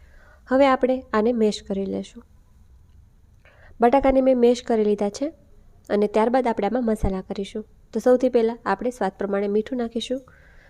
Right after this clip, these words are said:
મેં બટાકા બાફવામાં પણ મીઠું નાખ્યું હતું, એટલે આપણે ઓછું નાખીશું. સાથે થોડી હળદર, ધાણા જીરું અને લાલ મરચું નાખી દેશું. અહીંયા જો પેટીસ તમારે સફેદ બનાવવી હોય તો હળદર નહીં નાખવાની.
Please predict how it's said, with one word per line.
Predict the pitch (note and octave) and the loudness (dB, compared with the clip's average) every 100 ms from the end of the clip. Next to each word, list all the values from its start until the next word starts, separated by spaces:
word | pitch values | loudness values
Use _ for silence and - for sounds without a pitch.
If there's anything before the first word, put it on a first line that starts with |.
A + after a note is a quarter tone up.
| - | -2
મેં | A3+ | 2
બટાકા | A#3+ B3 A#3+ | 2 2 0
બાફવામાં | A3 A3 A#3+ A3+ A3 | 0 -2 -2 0 0
પણ | A3 | 2
મીઠું | G#3+ A3+ G#3+ | 2 0 -2
નાખ્યું | G#3 A3+ G#3 | -2 -2 -2
હતું, | G3+ A#3 - - | -2 -6 -8 -8
એટલે | G3 F#3+ | -4 -2
આપણે | F#3 A#3 A3 | -4 -4 -2
ઓછું | G#3+ G#3 | -2 -4
નાખીશું. | F#3+ F#3 G3 A3 A3 - - - - | -6 -6 -12 -12 -14 -18 -20 -20 -6
સાથે | G#3+ G3+ | -2 -2
થોડી | G3 G3 G3 | -2 -2 -2
હળદર, | G3 G3 G3 G3 F#3+ G3 | -2 -2 -2 -4 -6 -8
ધાણા | G3+ F#3+ G#3+ | -6 -2 -2
જીરું | A3+ A3 G#3+ - | 0 0 0 -6
અને | G#3 A#3 | -4 -2
લાલ | G3+ F#3 | -2 -2
મરચું | F#3 F#3+ G3+ | -4 -6 -8
નાખી | F#3+ G3 F#3 | -10 -10 -10
દેશું. | G3 - A#3 - - - - - - | -10 -10 -16 -18 -20 -20 -20 -18 0
અહીંયા | B3+ B3+ | 6 6
જો | B3+ | 6
પેટીસ | B3+ B3 B3+ - | 4 2 0 -2
તમારે | A3+ A3+ A3+ | -2 -2 -4
સફેદ | A3+ B3 A3 | -4 -2 -2
બનાવવી | B3 C4+ C#4 | 0 2 0
હોય | A3+ G3+ | 0 -6
તો | - G#3+ | -6 -2
હળદર | G#3 G3 B3+ D4+ | 0 2 0 -2
નહીં | B3 A3+ F#3+ | 0 2 2
નાખવાની. | F3+ - F#3+ F#3+ | -2 -8 -10 -10